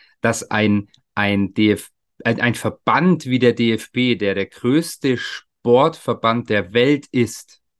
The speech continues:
einknickt. Ja, herzlichen Glückwunsch, oder? Herzlichen Glückwunsch, herzlich willkommen auf dieser Welt. Ähm,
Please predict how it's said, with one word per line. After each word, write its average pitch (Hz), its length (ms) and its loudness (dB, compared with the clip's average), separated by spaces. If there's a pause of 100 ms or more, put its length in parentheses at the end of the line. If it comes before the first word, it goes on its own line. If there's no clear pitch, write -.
(500)
einknickt. 117 840 -4 (760)
Ja, 87 240 -10
herzlichen 104 460 -4
Glückwunsch, 104 460 -6
oder? 131 320 -4 (540)
Herzlichen 135 440 -2
Glückwunsch, 135 680 -2
herzlich 110 360 -2
willkommen 117 320 2
auf - 140 -4
dieser 101 260 -4
Welt. 123 260 2 (500)
Ähm, 107 640 0